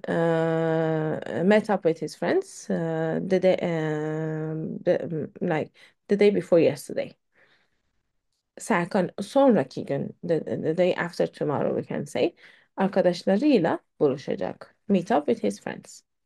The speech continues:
Dört. Geçen hafta sonu parkta ko-, koştun mu? Did you walk in the, did you run in the park, um, last weekend?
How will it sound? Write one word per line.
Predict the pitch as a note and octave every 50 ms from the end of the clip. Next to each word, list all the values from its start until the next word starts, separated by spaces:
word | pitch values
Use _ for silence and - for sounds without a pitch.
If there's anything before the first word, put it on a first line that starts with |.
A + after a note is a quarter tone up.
| _ _ _ -
Dört. | - D#3 G#2+ - - _ _ - - - - - -
Geçen | - C4+ B3+ - G#4 A4+ A#4
hafta | G#4+ C4+ - - A3+
sonu | G3+ G3+ - - G#3 C#4+ E4+ _ _ _ _ - -
parkta | - - F#3 E3+ E3+ - - A#3+
ko-, | B3 A#3+ A3+ F3 E3+ D3+ -
koştun | - - G#3 G3+ G3+ - - - G4+ F#4+ C#4 F#3
mu? | C3+ C3 F3+ - _ _ _ _ _ _ _ - _ - G3+
Did | A3 A3+ -
you | A#3 A#3+ B3+ C4+ C4+ B3 G#3
walk | A#3+ D#4+ D#4+ F#3+ C3+ - - - -
in | G3 F#3+
the, | F#3 F#3 F#3 - - F3+ F3 F3
did | F3+ A#3 A#3
you | B3+ B3+ C4+ C#4 C#4 C4 B3+ A#3+ A3 G3+
run | B3+ D4+ D4 A3+ -
in | - E3+
the | E3+ E3+
park, | - - G3+ F3 D3+ C#3 - - - _ _ _ _ -
um, | - F#3 F3 F3 F3 E3+ E3+ E3+ E3+ E3+ E3+ E3+ E3+ E3+ E3+ E3+ E3 E3+ E3+ E3+ E3 E3 D#3+ - - - - _ _ - -
last | G3 D#3+ E3 F3 - - -
weekend? | - - - - - F4 F4+